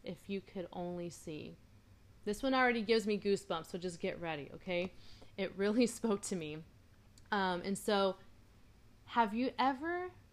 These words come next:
wondered what is going on behind the scenes? Like, behind the spiritual scenes. You're praying, you're seeking, you're hoping, you're believing, you're waiting. I put waiting all in caps. <laughs>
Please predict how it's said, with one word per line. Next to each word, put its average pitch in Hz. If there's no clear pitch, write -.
wondered 190
what 190
is 180
going 190
on 165
behind 165
the 156
scenes? -
Like, 214
behind 247
the 220
spiritual 202
scenes. 151
You're 202
praying, 240
you're 180
seeking, 254
you're 190
hoping, 247
you're 214
believing, 220
you're 175
waiting. 233
I 202
put 214
waiting 202
all 185
in 220
caps. -
<laughs> 226